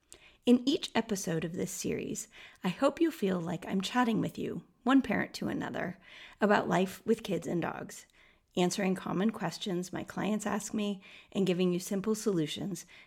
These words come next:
to make your life easier and safer. I hope you'll subscribe and join me for the whole series. And don't forget to grab the accompanying workbook at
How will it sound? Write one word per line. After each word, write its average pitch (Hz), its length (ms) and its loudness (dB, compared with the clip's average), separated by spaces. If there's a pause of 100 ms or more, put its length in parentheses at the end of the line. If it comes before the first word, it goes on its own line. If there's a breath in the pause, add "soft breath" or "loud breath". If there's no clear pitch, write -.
to 208 100 -2
make 185 300 2
your 214 180 2
life 160 320 -4
easier 160 500 0
and 165 160 0
safer. - 520 -6 (640 loud breath)
I - 20 0
hope 220 320 4
you'll 269 140 2
subscribe - 840 -2
and 196 140 0
join 180 260 2
me 190 100 4
for - 140 -4
the 190 80 -4
whole 185 220 -2
series. - 580 -4 (460 loud breath)
And 190 160 2
don't 185 240 0
forget - 340 -2
to 196 80 -6
grab 175 320 -2
the - 160 -6
accompanying 208 680 0
workbook 254 520 0 (580 soft breath)
at - 320 -2